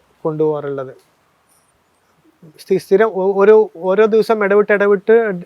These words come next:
ഡ്രസ്സിങ് ഉണ്ടായിരുന്നു. ഒരു മാസത്തോളം ആംബുലൻസിലായി. പിന്നെ ഞാൻ പറഞ്ഞു, "ആംബുലൻസിൽ വേണ്ട, ഞാനിനി പോ-," ഞാൻ അങ്ങനെ കാറിൽ കയറി, കാറിലേക്ക് ഇങ്ങനെ തിരിഞ്ഞ് കയറും,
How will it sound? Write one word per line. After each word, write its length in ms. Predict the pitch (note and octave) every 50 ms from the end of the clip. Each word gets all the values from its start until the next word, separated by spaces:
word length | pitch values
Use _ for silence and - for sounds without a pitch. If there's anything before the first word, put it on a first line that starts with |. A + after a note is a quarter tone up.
| _ - F3+
ഡ്രസ്സിങ് 380 | F3 F3+ F3+ - - F#3+ F#3+
ഉണ്ടായിരുന്നു. 360 | F#3 E3+ D#3 D3+ C#3+ C3+ C3+ - _ _ _ _ _ _ _ _ -
ഒരു 100 | E3 F3+
മാസത്തോളം 640 | G3+ G3 F#3+ F#3 F3+ - G3+ F3+ G#3 G#3 G#3 G#3+ G#3 -
ആംബുലൻസിലായി. 640 | F3+ F3 F3 E3+ F3 F#3 F3+ F3 F3 F3+ E3 C3+ C3 - _ _
പിന്നെ 180 | - E3+ F#3+ G#3
ഞാൻ 220 | G#3 G3+ G3+ G3+
പറഞ്ഞു, 140 | G#3 G3+ F#3+
"ആംബുലൻസിൽ 560 | F3 E3+ F3 F3+ F3+ G3 G3+ G3 - G3+ G3
വേണ്ട, 300 | F#3+ F3 E3 D#3 D#3 D3+
ഞാനിനി 400 | D3+ D3 D3 D3+ D#3+ E3 F3+ F3
പോ-," 180 | F3+ F3 F3 E3+
ഞാൻ 160 | E3 E3+ F3+
അങ്ങനെ 200 | F3+ F#3 F#3+ G3
കാറിൽ 480 | F#3+ - F#3 F3+ F3+ G3 G3+ F#3+ A3+ G#3+
കയറി, 240 | F#3+ - D#3 C#3 C#3 _ _ _ _ _ _ -
കാറിലേക്ക് 320 | F3 F3 F3+ G3+ G#3 G#3
ഇങ്ങനെ 240 | G#3+ G#3+ G3+ - G#3
തിരിഞ്ഞ് 300 | G3+ F#3 G#3 G#3 A3+ A#3
കയറും, 280 | G3+ G3 D#3+ C#3+ C3+